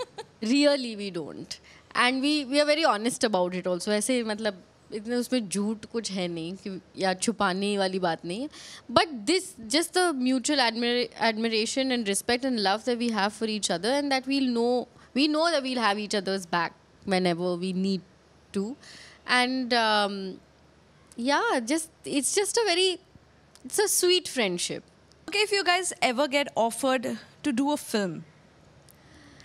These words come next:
Speaker 2: Little Things, if it,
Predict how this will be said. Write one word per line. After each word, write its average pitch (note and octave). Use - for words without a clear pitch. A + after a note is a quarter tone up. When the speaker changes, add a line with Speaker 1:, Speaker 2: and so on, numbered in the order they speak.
Speaker 2:
Little B3+
Things, F3
if C4+
it, D4+